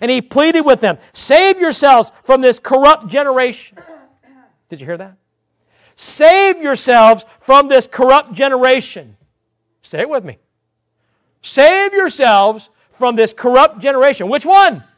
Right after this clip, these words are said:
This one. This one. Whichever one there is. Is this one corrupt? Yes.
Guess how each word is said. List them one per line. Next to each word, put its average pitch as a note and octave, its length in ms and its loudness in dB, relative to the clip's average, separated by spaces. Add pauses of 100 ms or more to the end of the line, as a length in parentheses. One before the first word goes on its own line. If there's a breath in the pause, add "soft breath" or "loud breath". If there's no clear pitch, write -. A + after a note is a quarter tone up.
(280)
This G#4+ 260 0
one. D#4+ 400 2 (1080)
This D3+ 480 -4
one. A#2+ 560 -20 (1120 soft breath)
Whichever C#4 400 0
one D4+ 180 0
there E4 320 2
is. - 340 -20 (1080)
Is G3+ 100 -4
this C4 160 -6
one D4 120 -8
corrupt? C#4 420 0 (240)
Yes. E4 580 -2